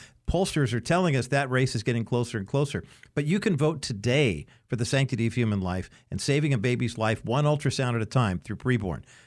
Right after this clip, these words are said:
Scott just mentioned the phone number, eight three three, eight five zero, baby, eight three three, eight five zero, two two two nine, or go online to cape right radio dot com or the bottom line show dot com. You'll find a beautiful Preborn banner there with a picture of a babe in swaddling cloths,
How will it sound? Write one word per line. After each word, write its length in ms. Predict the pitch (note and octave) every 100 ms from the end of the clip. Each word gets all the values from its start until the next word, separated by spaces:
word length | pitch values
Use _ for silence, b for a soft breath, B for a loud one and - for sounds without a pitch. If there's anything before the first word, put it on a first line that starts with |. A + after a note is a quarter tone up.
| _
Scott 280 | - A2+ -
just 180 | A2+
mentioned 260 | B2+ B2+ F#2+
the 60 | G2
phone 220 | D3 D3+
number, 260 | C#3 C3
eight 220 | A2 E3 C#3
three 200 | D3 C#3
three, 360 | - D#3+ D#3+ b b -
eight 240 | F3 -
five 240 | F3+ E3+ -
zero, 260 | D3 B2+
baby, 460 | G2+ C#3+ E3+ A3 C#3
eight 160 | D#3
three 180 | - C3+
three, 240 | B2+ C3+ C3
eight 220 | D3 F3+
five 240 | - C#3 -
zero, 320 | C3+ B2 A#2+ -
two 160 | - A3+
two 200 | - C#3+
two 200 | - A2+
nine, 360 | F#2+ A#2+ E3 E3 B -
or 100 | B2
go 140 | D#3
online 300 | G3+ E3+ E3
to 60 | D3
cape 260 | - E3
right 160 | E3+ E3+
radio 320 | D#3 D3 D3
dot 240 | C3+ B2 A#2
com 320 | D#3 D#3+ D3 B -
or 120 | G#2+
the 60 | F#2
bottom 300 | C3 E3 D3+
line 180 | C#3+ C#3+
show 180 | D3
dot 240 | B2+ B2+ B2
com. 280 | C3 B2 A#2 B
You'll 120 | - G#2+
find 220 | A#2+ G#2
a 100 | F#2
beautiful 640 | - - C#3+ D#3+ C3+ F#2+
Preborn 600 | - C#3 C3 C3 A#2+ F#2
banner 340 | A2 A#2+ B2+
there 240 | A#2 B2 B2
with 120 | G2+
a 120 | F2+ - -
picture 240 | C3 -
of 80 | A2+
a 140 | G#2 G#2+ G#2 - _ -
babe 240 | A2+ B2+
in 180 | B2 G#2+
swaddling 440 | - - C3 B2 A#2
cloths, 360 | A#2+ A2+ A#2